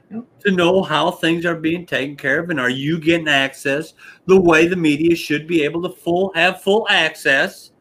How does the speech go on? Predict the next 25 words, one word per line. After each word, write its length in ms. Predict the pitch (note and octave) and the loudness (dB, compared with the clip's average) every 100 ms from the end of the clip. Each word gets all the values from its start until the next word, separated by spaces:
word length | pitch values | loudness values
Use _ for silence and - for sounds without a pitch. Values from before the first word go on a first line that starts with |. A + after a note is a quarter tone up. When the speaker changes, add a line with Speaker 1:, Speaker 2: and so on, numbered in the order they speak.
| _ _ | _ _
Speaker 1:
To 60 | D#3+ | -6
do 80 | D#3+ | 0
Speaker 2:
like 100 | D3 | 0
Speaker 1:
their 100 | F3+ | 0
job. 180 | C#3+ D#3 | 0 2
Speaker 2:
every 220 | A3+ A3+ - | 2 0 0
other 560 | C4+ E4 B3 E3 F#3+ - _ _ _ _ _ _ | 0 4 4 4 0 -6 _ _ _ _ _ _
administration 960 | D#3 E3 F3+ E3+ - E3+ D#3+ D#3+ G3 G3 | -4 0 0 0 -2 0 0 -2 -6 -4
has 180 | F3+ | -4
given 320 | C#3+ F3 F#3 A#3 | 0 0 2 2
access 920 | F3+ D3+ C#3+ - C#3 D3+ G3+ - _ _ | 2 2 -2 -4 -2 -2 -6 -16 _ _
Speaker 1:
Mm-hmm. 180 | D3 G#3+ - _ _ _ _ _ - | -14 -14 -14 _ _ _ _ _ 0
Speaker 2:
to 340 | C4 C#4+ C#4 _ | 2 2 -2 _
situations 1080 | - - F3 F3 - A3+ D#3 D3 D3+ G#3 F#3+ | -20 -4 -2 -2 -6 -4 -2 -2 -4 -10 -10
just 380 | C3+ C#3+ D3 G#3 | -6 -6 -4 -4
as 260 | A#3+ C4+ | -4 -4
this. 380 | F3 G#2+ F2 - _ _ _ - | -6 -10 -10 -20 _ _ _ -14
Speaker 1:
Yep. 100 | - | -2
Speaker 2:
Now, 400 | E3 F3+ F4+ - _ _ A#2+ A2+ _ _ | 2 2 0 -4 _ _ -20 -20 _ _
Biden 420 | E3 A#3 C#4 C#4 | 4 4 2 2
was 220 | A#3 F#3 - | 2 0 0
asked 440 | F#3+ C4+ D4 - B2+ | -2 0 -2 -6 -4
this 320 | B2 G#2 - | -4 -4 -6
last 380 | A2 G2 - - | -4 -4 -6 -10
night. 280 | G2 E2+ | -10 -10